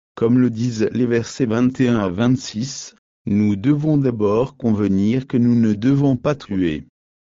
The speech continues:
Eh bien, monsieur Houck, c'est facile. Je n'ai pas dit qu'il était difficile d'accepter le commandement « Tu ne tueras point ».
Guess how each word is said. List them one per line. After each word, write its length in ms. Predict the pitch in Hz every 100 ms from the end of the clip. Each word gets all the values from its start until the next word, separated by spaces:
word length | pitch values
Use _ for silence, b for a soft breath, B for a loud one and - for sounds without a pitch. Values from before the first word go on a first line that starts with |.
| _ _ _ _ -
Eh 60 | 143
bien, 440 | 113 104 95 123 139 _ _ -
monsieur 520 | 101 101 - - 104 120
Houck, 220 | 117 143 - _ _ _
c'est 220 | - 104
facile. 720 | - 98 - - 78 64 60 - _ _ _ _ _ _ _ _ -
Je 200 | 87 90
n'ai 200 | 95 92
pas 180 | - 131
dit 220 | 127 143
qu'il 200 | 139 110
était 260 | 107 - 120
difficile 600 | 113 143 - 143 - 135
d'accepter 600 | 127 123 - 117 - 123
le 100 | 107
commandement « 680 | - 127 131 127 113 101 110
Tu 180 | 139 -
ne 120 | 95
tueras 320 | 95 - 117 113
point ». 420 | - 98 90